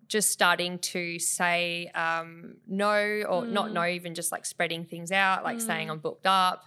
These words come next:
Speaker 1: um, outsourcing my editing,
Speaker 2: Mm.
Speaker 1: um, learning, like, using, I started using Asana.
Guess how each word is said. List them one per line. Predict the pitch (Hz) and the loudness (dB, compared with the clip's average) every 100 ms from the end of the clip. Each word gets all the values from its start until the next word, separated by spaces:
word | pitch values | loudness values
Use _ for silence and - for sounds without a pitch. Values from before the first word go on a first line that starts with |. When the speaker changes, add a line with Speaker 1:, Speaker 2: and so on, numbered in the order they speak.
| - | -4
Speaker 1:
um, | 170 160 156 156 156 170 - - _ _ - | 0 0 -2 -8 -14 -12 -12 -12 _ _ 0
outsourcing | 170 - 160 165 160 | 0 0 -2 -2 -4
my | 156 | 0
editing, | 190 185 185 180 185 180 180 180 - 226 | 2 2 2 0 0 -2 -4 -8 -10 -12
Speaker 2:
Mm. | 233 226 220 | -10 -10 -2
Speaker 1:
um, | 175 170 170 170 170 - - - | 2 2 2 -4 -14 -18 -20 -20
learning, | 196 214 208 214 214 - | -14 -2 2 2 2 -2
like, | 202 175 - | 0 0 -2
using, | 208 202 185 196 190 170 | -6 -4 -2 -2 -2 -4
I | 175 | -6
started | - 185 180 | 0 0 0
using | 170 165 | -4 -6
Asana. | 156 - 170 165 | 0 2 2 2